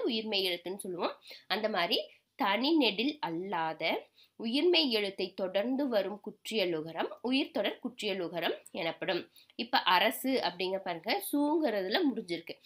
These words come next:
அப்ப அதுக்கு முன்னாடி இருக்கிறது பார்த்தோம்னா ரா, ராங்கிறத நம்ம எப்படி எழுதலாம்? இரு கூட்டல் ஆ அப்படின்னு எழுதணும். அப்ப இது வந்து உயிர்மெய் எழுத்து, அதுல வந்து இந்த மெய் உயிர் எழுத்து இங்க பின் இருக்கும்,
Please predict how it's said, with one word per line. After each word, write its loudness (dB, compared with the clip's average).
அப்ப -2
அதுக்கு 2
முன்னாடி 4
இருக்கிறது -2
பார்த்தோம்னா -4
ரா, 4
ராங்கிறத 0
நம்ம -2
எப்படி -2
எழுதலாம்? 2
இரு -2
கூட்டல் 0
ஆ 2
அப்படின்னு -4
எழுதணும். -6
அப்ப -2
இது 2
வந்து -2
உயிர்மெய் 4
எழுத்து, 0
அதுல 2
வந்து 0
இந்த 2
மெய் 2
உயிர் 2
எழுத்து -2
இங்க -2
பின் -8
இருக்கும், -4